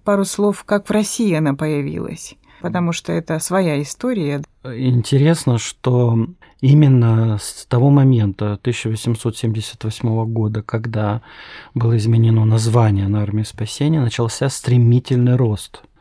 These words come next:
Speaker 2: Очень удивительно, потому что с тысяча восемьсот шестьдесят пятого по тысяча восемьсот семьдесят восьмой год, когда Армия Спасения так существовала в виде христианской миссии, была огромная работа проделана в Лондоне, но всё-таки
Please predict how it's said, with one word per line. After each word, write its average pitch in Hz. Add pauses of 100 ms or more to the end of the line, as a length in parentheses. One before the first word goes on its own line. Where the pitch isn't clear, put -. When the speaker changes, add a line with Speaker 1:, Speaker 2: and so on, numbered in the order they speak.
(540)
Speaker 2:
Очень 131
удивительно, 107
потому 117
что 117 (580)
с -
тысяча 127
восемьсот 117
шестьдесят -
пятого 170
по 120
тысяча -
восемьсот 113
семьдесят -
восьмой 117
год, 139
когда 113
Армия 117
Спасения 113
так 110
существовала 113
в 107
виде 113
христианской 120
миссии, 156 (560)
была 113 (160)
огромная 117
работа 151
проделана 113
в 107
Лондоне, 104
но 117
всё-таки -